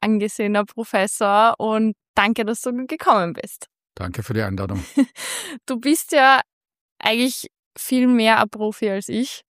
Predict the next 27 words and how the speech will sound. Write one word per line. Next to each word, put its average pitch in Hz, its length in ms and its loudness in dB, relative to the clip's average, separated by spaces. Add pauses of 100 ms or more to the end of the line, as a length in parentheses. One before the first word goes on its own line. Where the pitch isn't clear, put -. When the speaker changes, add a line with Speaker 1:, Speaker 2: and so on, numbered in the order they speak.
(140)
Speaker 1:
Also 226 200 2
wie 233 100 2
viele 269 240 0
Folgen 233 460 2
hast 233 220 -2
du 240 80 -2
bereits 220 380 2
mit 226 180 -2
deinem 220 220 2
Podcast - 440 -6
aufgenommen? 196 680 0
Speaker 2:
Ich - 160 -8
Speaker 1:
Ich - 60 -20
glaub, 220 140 2
Speaker 2:
weiß 208 80 2
Speaker 1:
ich 240 40 4
hab 233 60 4
Speaker 2:
jetzt 110 120 -2
nicht 254 80 4
Speaker 1:
über 240 120 6
Speaker 2:
auswendig, 107 380 0
Speaker 1:
sechshundert 113 560 0
oder 104 40 -6
so. 101 40 -6
Speaker 2:
sechshundertdreißig 98 340 -4
oder 104 160 -4
so 110 240 -6